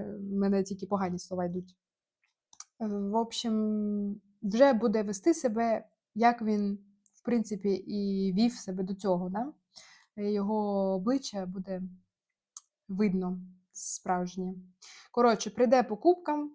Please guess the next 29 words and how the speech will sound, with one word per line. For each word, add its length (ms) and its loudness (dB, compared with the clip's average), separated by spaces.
потім 360 2
по 440 -2
пентаклям, 540 0
потім 320 -8
по 100 -8
мечам. 380 -6
Ось 120 0
так, 180 -4
вам 180 4
на 120 2
це 260 2
потрібно 580 -2
дивитись, 480 2
дивитись, 400 -8
дивитись, 480 -4
як 160 -6
на 100 -2
шоу. 420 -2
Ну 160 2
і 240 0
все, 300 -8
подивилися 460 -2
і 40 -20
пішли. 240 -16
І 80 -4
тоді 360 2
диявол 800 4
вам 280 6
дасть 640 0